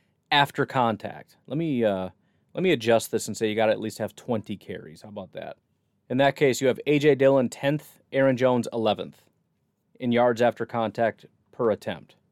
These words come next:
So, yeah, man, I'm real excited. I mean, he, he had no time to learn. He had no, and, and, and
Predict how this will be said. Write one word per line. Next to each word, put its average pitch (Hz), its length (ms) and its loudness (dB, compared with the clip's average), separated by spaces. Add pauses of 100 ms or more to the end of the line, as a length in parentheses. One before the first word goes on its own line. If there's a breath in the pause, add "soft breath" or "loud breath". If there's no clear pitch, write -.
(400)
So, 151 140 -2
yeah, 156 220 8
man, 143 180 4
I'm 160 100 4
real 170 200 8
excited. 143 420 4
I 127 40 0
mean, 127 200 -2
he, 135 480 -8
he 165 140 2
had 143 180 4
no 156 200 4
time 156 380 0
to 139 100 -6
learn. 131 440 2 (600)
He 156 140 0
had 147 140 6
no, 156 300 6
and, 151 200 0
and, 147 280 0 (100)
and 131 300 2